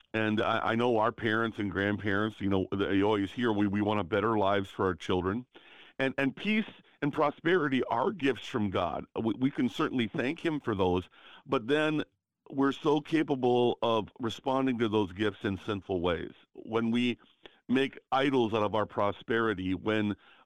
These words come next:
when the peace, uh, uh, results in us becoming spiritually apathetic, uh, then, then these wonderful gifts from God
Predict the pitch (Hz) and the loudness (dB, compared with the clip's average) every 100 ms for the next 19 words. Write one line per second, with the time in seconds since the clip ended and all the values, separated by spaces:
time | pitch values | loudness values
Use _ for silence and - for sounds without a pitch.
0 | - 120 113 110 - - 117 - 156 151 | -2 0 2 0 -4 -6 -6 -4 -4 -2
1 | - - _ 123 113 107 95 - _ - | -4 -12 _ -2 0 0 -2 -6 _ -6
2 | 113 - 123 113 127 120 123 123 - 120 | -4 -2 -2 0 0 0 -2 -2 -4 -6
3 | 123 117 101 - 131 120 110 117 101 101 | -2 -4 -4 -6 -2 -2 0 -2 -2 -2
4 | 101 95 - 107 92 - _ _ - - | -6 -8 -6 -6 -6 -10 _ _ -20 -10
5 | - 113 113 101 127 139 135 - 127 131 | -2 0 2 0 0 0 0 0 0 2
6 | 127 117 120 147 151 131 123 139 139 - | 2 0 0 -2 -2 -2 -2 -2 -4 -4
7 | 113 101 139 123 110 | -2 0 0 2 0